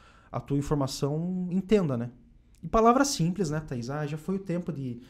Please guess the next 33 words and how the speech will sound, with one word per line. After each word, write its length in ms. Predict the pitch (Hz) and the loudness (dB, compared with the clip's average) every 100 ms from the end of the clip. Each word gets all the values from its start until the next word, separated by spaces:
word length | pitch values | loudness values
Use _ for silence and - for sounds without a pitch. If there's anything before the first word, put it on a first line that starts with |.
| - - _ - | -20 -20 _ -14
usar 480 | 123 123 151 160 135 | -8 -4 0 0 0
coisas 320 | 147 147 147 | 0 0 -2
muito 440 | 139 170 175 175 143 | 0 -2 0 -2 0
rebuscadas 840 | 151 147 - - 123 147 147 135 | -2 -4 -8 -6 -6 -4 -4 -6
que 60 | 147 | -10
as 40 | |
pessoas 320 | 139 131 147 | -8 -6 -4
não 80 | 143 | -2
entendem, 720 | 139 139 120 147 170 139 120 110 - - _ - - | -4 -4 -4 -2 -4 -4 -6 -10 -16 -20 _ -20 -14
né? 320 | 117 131 151 | -8 -4 -2
Hoje 240 | 127 151 180 | 2 2 4
gera 220 | 180 180 | 4 4
muita 220 | 180 196 | 4 2
identificação 640 | 185 185 - 170 - 202 | 2 0 -2 -4 0 -2
com 120 | 202 208 | 0 0
o 20 | |
repórter. 400 | 202 - 180 - | 0 2 0 0
"Ah, 40 | |
por 80 | 202 | -2
que 80 | 254 | -2
que 80 | 233 | 0
você 80 | 196 | 2
gosta 240 | 202 180 | 2 2
desse 120 | 165 | -4
cara?" 280 | - 156 120 - | -2 -2 -2 -6
"Ah, 100 | 220 | -4
porque 160 | 220 220 | 0 2
ele 60 | 208 | 0
é 20 | |
descolado, 540 | - 226 214 202 165 | 0 2 4 4 2
ele 80 | 151 | 0
fala 200 | 180 175 | 0 0
simples. 640 | 180 190 180 131 - - | 0 -2 -2 -4 -10 -14